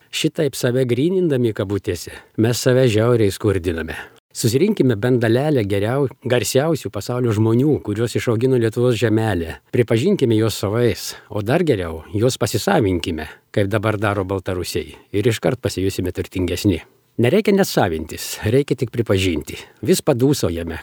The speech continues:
kada turėsime savą Nobelio premijos laureatą. O kai du tūkstančiai tryliktais metais Nobelio ekonomikos premiją gavo Robertas Šileris, reikėjo šiek tiek laiko, kol sugebėjome nors truputį pasidžiaugti.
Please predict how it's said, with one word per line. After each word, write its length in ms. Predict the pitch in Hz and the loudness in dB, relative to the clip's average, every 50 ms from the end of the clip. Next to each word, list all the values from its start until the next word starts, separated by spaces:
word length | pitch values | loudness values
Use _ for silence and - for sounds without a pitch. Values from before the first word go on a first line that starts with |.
| - | -6
kada 220 | - 98 95 117 156 | -4 -2 -2 -2 0
turėsime 540 | - 131 110 120 131 - - 107 107 98 95 - - - - | 0 2 2 2 2 2 2 2 2 0 -2 -4 -10 -14 -6
savą 380 | - - 101 117 120 113 113 107 | 0 2 2 2 2 0 0 0
Nobelio 640 | 92 95 107 107 95 87 92 85 85 90 92 - - - | 0 0 0 0 0 0 -2 -2 -2 -6 -8 -8 -8 -6
premijos 460 | - 92 95 92 90 85 90 87 - 92 | -2 0 0 0 0 0 -2 -2 -4 -2
laureatą. 560 | 85 85 87 90 85 82 78 - - - - - - _ _ - | -2 -2 -2 0 0 -2 -2 -4 -8 -12 -14 -14 -16 _ _ 2
O 80 | 101 104 - | 2 2 2
kai 80 | 120 117 110 | 0 -2 -2
du 80 | 117 107 | -2 -2
tūkstančiai 480 | - 156 131 - - 135 - - 117 | -2 -2 -2 -2 -2 -2 0 0 -2
tryliktais 480 | 104 127 139 147 147 131 - 131 113 - | 0 0 0 0 0 0 0 0 0 2
metais 400 | 131 139 147 - 127 113 101 - | 0 0 0 0 -2 -2 0 0
Nobelio 400 | 120 123 131 127 135 120 110 110 | 0 2 2 2 2 2 2 2
ekonomikos 600 | - 123 117 123 131 135 127 117 - 110 - - - | 2 2 2 2 4 2 2 0 0 -4 -4 -2 0
premiją 400 | 123 127 127 127 117 113 110 95 | 2 2 4 4 2 2 0 0
gavo 320 | 92 110 120 117 117 110 | -2 -2 -2 0 0 2
Robertas 480 | 120 131 120 123 120 117 - 113 95 - | 2 2 2 2 0 0 0 -2 -2 0
Šileris, 640 | - 147 160 180 185 170 156 95 - - - - - _ - 107 | 0 2 2 2 2 2 2 0 -2 -4 -12 -12 -12 _ -2 0
reikėjo 460 | 117 113 110 - 120 120 147 165 - - | 0 0 2 2 2 2 2 2 0 0
šiek 100 | 135 135 | -2 -2
tiek 240 | - - 165 160 - | -2 -2 -2 0 0
laiko, 400 | 139 107 98 120 127 - - 82 | 2 2 2 2 0 0 -4 -8
kol 240 | - - 104 104 98 | -6 -4 -4 -4 -4
sugebėjome 720 | - - 107 95 98 85 82 113 127 131 135 131 120 110 - - _ - 104 | -4 -4 -2 -2 -2 0 2 2 4 4 4 2 2 0 -4 -8 _ -2 0
nors 240 | 104 104 - - - | 0 0 0 -2 0
truputį 400 | 113 110 95 - 87 85 85 80 | 0 0 0 -2 -4 -6 -6 -8
pasidžiaugti. 800 | 85 82 - 90 87 87 87 87 87 82 - - - - - | -8 -6 -6 -4 -2 -2 0 0 -2 -2 -4 -8 -12 -12 -12